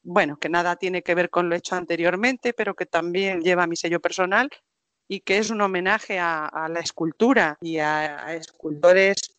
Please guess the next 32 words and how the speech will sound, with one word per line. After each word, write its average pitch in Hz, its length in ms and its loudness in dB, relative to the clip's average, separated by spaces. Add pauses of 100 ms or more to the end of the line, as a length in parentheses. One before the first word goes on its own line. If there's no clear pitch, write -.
(140)
pues, 160 240 -10
contemporáneos, 165 1000 0
amigos 165 400 -4
míos, 220 540 0
y 185 540 -2 (540)
transmite, 269 1040 2
la 254 140 -4
verdad, 226 500 -2
que 214 760 -10
lo - 280 -16
que 196 160 -2 (120)
llaman 247 320 2
ahora 240 220 0
los 196 220 -10
jóvenes 208 540 -4
la 185 140 4
tridimensionalidad 185 920 0
de, 180 240 -4
del 165 200 -6
tres 196 220 2
D, 202 240 2
¿no? 214 160 -2
Que - 100 -6
parece 185 300 -2
que 185 60 -8
el 202 80 -4
objeto 202 480 -6
lo 196 120 0
puedes - 360 -6
agarrar 185 480 0
y 185 60 -8
tocar 208 440 0